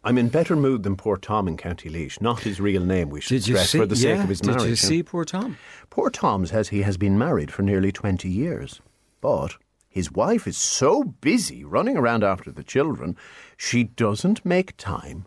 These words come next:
Speaker 1: for him.
Speaker 2: Mm-hmm.
Speaker 1: He tried to organise a date night for Valentine's,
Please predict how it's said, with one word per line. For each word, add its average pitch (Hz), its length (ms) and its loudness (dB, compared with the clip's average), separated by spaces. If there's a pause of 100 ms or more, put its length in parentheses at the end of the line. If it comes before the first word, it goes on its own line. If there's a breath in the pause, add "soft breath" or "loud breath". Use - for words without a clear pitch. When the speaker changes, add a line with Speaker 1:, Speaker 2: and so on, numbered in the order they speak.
(240)
Speaker 1:
for - 220 -4
him. - 520 -2
Speaker 2:
Mm-hmm. 92 280 -12 (560 loud breath)
Speaker 1:
He 131 180 0
tried 220 540 0
to 190 260 -2
organise 82 680 -2
a 98 60 -4
date 123 400 0
night 127 260 -8
for - 140 -8
Valentine's, 214 800 -2